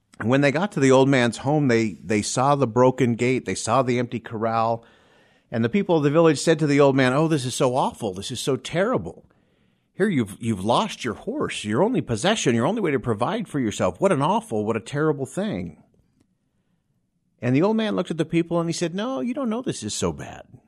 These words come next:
You don't know this is an awful or a terrible thing." Well, days went by and, and one night the horse returned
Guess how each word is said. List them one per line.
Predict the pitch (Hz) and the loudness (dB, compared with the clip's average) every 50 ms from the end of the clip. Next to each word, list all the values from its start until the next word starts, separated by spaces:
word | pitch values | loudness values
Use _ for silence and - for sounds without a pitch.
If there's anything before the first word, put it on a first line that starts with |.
| _ _ _ _ _ _ _ _ - | _ _ _ _ _ _ _ _ -12
You | - 110 170 | -2 -2 0
don't | 190 208 202 202 | 2 2 0 0
know | 208 214 226 226 | -2 -4 -4 -4
this | 180 139 - | -6 -6 -6
is | 120 98 104 | -6 -4 -4
an | 95 95 | -4 -2
awful | 92 92 82 - - 82 | -4 -6 -8 -10 -10 -8
or | 87 85 85 | -8 -6 -8
a | 85 85 | -8 -10
terrible | - 107 92 85 82 80 80 87 | -8 -6 -6 -4 -4 -6 -8 -12
thing." | - - 82 85 92 92 90 104 87 _ _ _ _ _ _ _ _ _ _ _ _ _ _ _ _ _ _ _ _ _ _ _ _ _ _ _ _ | -12 -12 -14 -14 -14 -18 -20 -20 -20 _ _ _ _ _ _ _ _ _ _ _ _ _ _ _ _ _ _ _ _ _ _ _ _ _ _ _ _
Well, | - 131 135 139 131 | 2 4 4 4 6
days | 123 147 165 156 - | 6 4 4 6 4
went | 165 156 147 120 120 | 4 2 2 4 4
by | 127 127 131 135 131 | 4 6 6 6 6
and, | 131 113 107 104 98 - - | 6 4 2 2 0 -2 -2
and | 110 113 113 117 | 0 0 0 2
one | 147 196 202 | 0 0 2
night | 185 160 151 147 | 2 0 0 0
the | - 110 | -2 -2
horse | 98 143 147 143 - - 131 | 0 2 2 2 0 -2 -6
returned | 131 - - 208 240 131 87 - - - - | -8 -2 -2 -2 0 0 -2 -4 -6 -10 -14